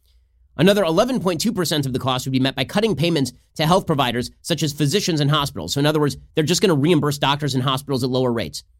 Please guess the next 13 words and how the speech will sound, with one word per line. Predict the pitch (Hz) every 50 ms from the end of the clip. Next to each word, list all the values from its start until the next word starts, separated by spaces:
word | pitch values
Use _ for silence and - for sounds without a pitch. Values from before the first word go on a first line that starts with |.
| _ _ _ _ _ _ _ _ _ _ -
which, | 151 151 151 - 175
good | 135 202 208 180
luck | 180 170 160 -
with | 120 - -
that. | 78 69 73 - _ _ _ _
Good | - 196 196
luck | 190 190 175 -
with | 143 -
that. | 113 80 - - _ _ _
Hospitals | - 190 214 196 - 214 196 156 139 139 - - _ -
are | - 180 180
already | 170 170 156 170 220 190 110 76 - - _ _ _ _ _ _ -
getting | 170 170 160